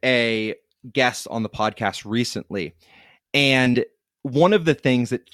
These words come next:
so she runs a, a design business, but one of the things that kept standing out to her was that there was a huge demand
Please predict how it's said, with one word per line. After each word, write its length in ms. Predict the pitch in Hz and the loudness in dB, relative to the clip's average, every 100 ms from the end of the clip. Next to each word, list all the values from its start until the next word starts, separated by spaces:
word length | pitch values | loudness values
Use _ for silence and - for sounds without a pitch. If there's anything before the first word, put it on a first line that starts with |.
| - | -20
so 240 | - - 131 | -8 -2 0
she 320 | - 190 190 | 4 4 4
runs 300 | 135 135 139 | 2 0 0
a, 180 | 135 127 123 | -2 -4 -4
a 60 | 117 | -4
design 520 | 113 113 104 107 101 | -4 -4 -4 -4 -4
business, 580 | 104 110 98 - - - - - _ | -6 -6 -10 -14 -16 -18 -20 -20 _
but 160 | 143 143 | 0 2
one 160 | 170 | 2
of 120 | 208 | 2
the 80 | 175 | 0
things 320 | - 156 156 | -2 -2 -2
that 180 | 127 - | -4 -6
kept 240 | - 139 - | -8 -10 -8
standing 420 | - 131 117 104 - | -4 -2 -2 -4 -2
out 240 | 214 254 | -2 0
to 140 | - 107 | -4 -4
her 320 | 98 - 104 _ _ _ _ _ _ | -6 -8 -14 _ _ _ _ _ _
was 320 | 127 143 120 | 2 2 2
that 280 | 143 131 - | 2 2 0
there 160 | 120 139 | -2 2
was 160 | 143 135 | 2 0
a 40 | |
huge 600 | 127 - 190 202 214 170 | -6 -8 -6 -4 -6 -4
demand 540 | 151 117 120 123 95 | -4 0 0 0 -2